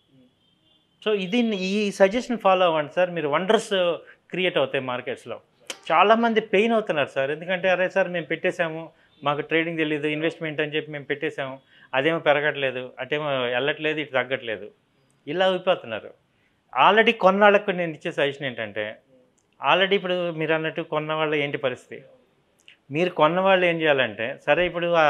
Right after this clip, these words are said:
already దానిలో దిగిపోయాం, ఏం చేయలేం, ఇప్పుడు అది వెయిట్ చేస్తాం. అయితే మీరు ఏం చేయొచ్చు అంటే, ఇప్పుడు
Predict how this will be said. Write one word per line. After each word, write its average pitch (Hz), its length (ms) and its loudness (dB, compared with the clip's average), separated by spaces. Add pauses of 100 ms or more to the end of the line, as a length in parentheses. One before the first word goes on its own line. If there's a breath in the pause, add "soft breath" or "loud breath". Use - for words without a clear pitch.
(180)
already 151 320 2
దానిలో 156 260 2
దిగిపోయాం, 135 480 -6 (300)
ఏం 147 140 -4
చేయలేం, 110 360 -4 (640)
ఇప్పుడు 139 240 -2
అది 151 160 0 (280)
వెయిట్ 147 260 0
చేస్తాం. 120 340 -2 (420 soft breath)
అయితే 214 300 2
మీరు 202 200 0
ఏం 196 140 -2
చేయొచ్చు 170 280 -4
అంటే, 131 280 -4
ఇప్పుడు 185 220 -4